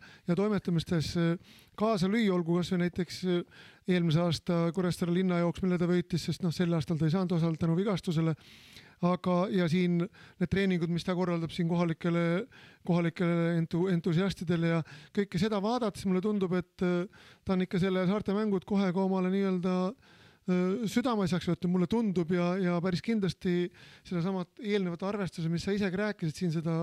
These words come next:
seda taset, siis sellisel tasemel sportlased päris kindlasti ei tule midagi tegema mööda minnes ega niisama nalja, et päris kindlasti võib loota, et, et ta tuleb tegema tulemust ja seda tulemust, mis tal sellel hetkel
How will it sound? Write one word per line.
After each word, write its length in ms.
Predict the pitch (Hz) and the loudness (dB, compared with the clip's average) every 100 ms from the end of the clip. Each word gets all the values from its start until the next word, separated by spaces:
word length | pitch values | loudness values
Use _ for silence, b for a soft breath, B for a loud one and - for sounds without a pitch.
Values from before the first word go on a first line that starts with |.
| 208 | -2
seda 160 | 160 170 | -2 -2
taset, 360 | 196 214 208 - B B B B | -2 0 -2 -2 B B B B
siis 160 | 180 - | -6 -2
sellisel 400 | 190 180 170 160 | 0 0 0 -2
tasemel 400 | 190 196 170 160 | -2 0 0 0
sportlased 460 | 202 190 165 156 | -2 -2 -2 -2
päris 200 | 185 175 | -2 -2
kindlasti 600 | - 214 175 147 - 165 160 B B B | 0 -2 0 -4 -2 -2 -4 B B B
ei 100 | 170 | 0
tule 220 | 160 170 165 | 2 2 2
midagi 280 | 180 165 | 0 0
tegema 280 | 180 185 156 | 0 0 0
mööda 320 | 165 196 185 | 2 0 0
minnes 320 | 175 202 175 160 | 0 0 2 2
ega 160 | 156 | 2
niisama 320 | 175 165 156 | 2 2 2
nalja, 420 | 160 208 196 165 151 B B B B - | 0 0 0 0 -2 B B B B -2
et 140 | 156 - | 0 0
päris 220 | 170 151 | 0 0
kindlasti 320 | 202 175 - 170 | 2 0 2 0
võib 140 | 156 | 2
loota, 380 | 202 214 - 175 160 170 262 165 | 2 0 -2 0 0 0 -2 -6
et, 160 | - | -6
et 140 | 247 165 | -8 -4
ta 80 | 165 | -2
tuleb 320 | 220 233 196 | 0 0 0
tegema 300 | 190 180 175 | 0 0 2
tulemust 400 | 185 175 165 - | 2 2 0 0
ja 80 | 160 | 0
seda 140 | 180 175 | 0 0
tulemust, 320 | 190 170 - | 0 0 -2
mis 160 | 147 | -4
tal 140 | - 175 180 185 B B B B | -2 -2 0 -2 B B B B
sellel 240 | - 185 170 | -2 0 2
hetkel 460 | 185 - - 175 | 0 -2 -2 0